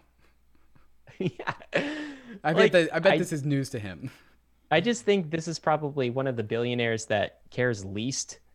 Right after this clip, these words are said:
Speaker 2: About
Speaker 1: about,
Speaker 2: being,
Speaker 1: like,
Speaker 2: being a
Speaker 1: having
Speaker 2: billionaire?
Speaker 1: recorded, like, five or six podcasts with them. Like, you
Speaker 2: Mm-hmm.
Speaker 1: feel like you get to know a person, f-, spend a lot of time talking to him. He
Speaker 2: Right.
Speaker 1: doesn't care about this at all.
Speaker 2: I remember reading,
Speaker 1: But
Speaker 2: uh, Cami Russo's book, uh, um, uh, The Infinite Machine, and, and,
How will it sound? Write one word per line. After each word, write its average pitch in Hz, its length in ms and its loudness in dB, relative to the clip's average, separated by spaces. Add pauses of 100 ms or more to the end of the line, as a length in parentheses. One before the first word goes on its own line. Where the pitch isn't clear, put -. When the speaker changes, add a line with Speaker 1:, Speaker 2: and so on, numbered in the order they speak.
(400)
Speaker 2:
About 123 120 4
Speaker 1:
about, 127 280 6
Speaker 2:
being, 117 140 -10 (100)
Speaker 1:
like, 131 100 -4
Speaker 2:
being 135 80 -2
a 131 60 2
Speaker 1:
having 156 180 0
Speaker 2:
billionaire? 131 240 -2
Speaker 1:
recorded, 135 320 0
like, 113 260 0 (380)
five 117 240 0
or 127 80 -2
six - 240 -8
podcasts 127 560 0
with 156 140 -4
them. 160 240 -4
Like, 123 180 -6
you 113 80 -4
Speaker 2:
Mm-hmm. 107 80 -6
Speaker 1:
feel 127 100 -2
like 123 180 -4
you 120 60 -8
get - 160 -8
to 127 100 -10
know 113 200 -2
a 131 60 -2
person, 180 500 -8 (260)
f-, - 160 -14
spend 139 220 -6
a 117 40 -4
lot 113 180 0
of 110 60 -6
time 110 200 -6
talking 110 400 -8
to 165 140 -8
him. 185 200 -8 (200)
He 135 60 -10
Speaker 2:
Right. 165 100 -2
Speaker 1:
doesn't 107 180 -4
care 104 160 -4
about 98 240 -6
this 101 220 -10
at 98 60 -4
all. 98 280 -4 (120)
Speaker 2:
I 135 60 -6
remember 139 320 0
reading, 127 360 0
Speaker 1:
But 113 40 -2
Speaker 2:
uh, 107 120 -2
Cami 113 340 -6
Russo's 107 340 -6
book, 98 300 -8 (100)
uh, 110 40 -10
um, 98 800 -8 (100)
uh, 98 240 -8
The 104 140 -8
Infinite 107 300 -6
Machine, 98 380 -8
and, 95 160 -8
and, 95 440 -10